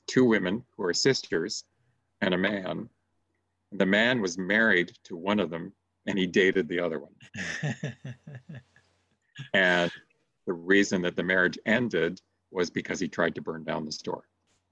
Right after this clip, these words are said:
Speaker 2: Okay, so it all, it did link back to that origi-, her original idea.
Speaker 1: But it, you know, it took her six weeks,
Speaker 2: Yeah.
Speaker 1: eight weeks to get there. It, in conjunction with these, uh, playwriting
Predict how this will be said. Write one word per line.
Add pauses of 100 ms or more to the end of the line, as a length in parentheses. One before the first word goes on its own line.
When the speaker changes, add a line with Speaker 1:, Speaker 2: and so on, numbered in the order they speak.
(300)
Speaker 2:
Okay,
so
it
all,
it
did
link
back
to
that
origi-,
her
original
idea.
Speaker 1:
But
it, (420)
you
know,
it
took
her
six
weeks, (320)
Speaker 2:
Yeah. (760)
Speaker 1:
eight
weeks (380)
to
get
there. (280)
It, (260)
in
conjunction
with
these,
uh, (180)
playwriting